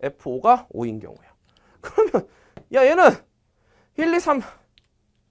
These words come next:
일, 이, 삼, 사 중에 한 가지 가시면 되고. 그죠? 그다음 얘는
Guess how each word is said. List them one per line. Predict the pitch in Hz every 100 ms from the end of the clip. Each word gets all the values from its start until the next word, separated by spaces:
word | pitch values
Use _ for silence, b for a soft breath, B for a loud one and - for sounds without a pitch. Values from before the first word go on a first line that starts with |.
| _ _ _ _ _
일, | 277 311
이, |
삼, | 302 302 262
사 | 240
중에 | 202 220 185 - _ _
한 | - 269
가지 | 254 190
가시면 | 180 208 185
되고. | 147 123 110 _
그죠? | 180 226 294 - _ _ _ _ _ _ -
그다음 | 269
얘는 | 233 330 247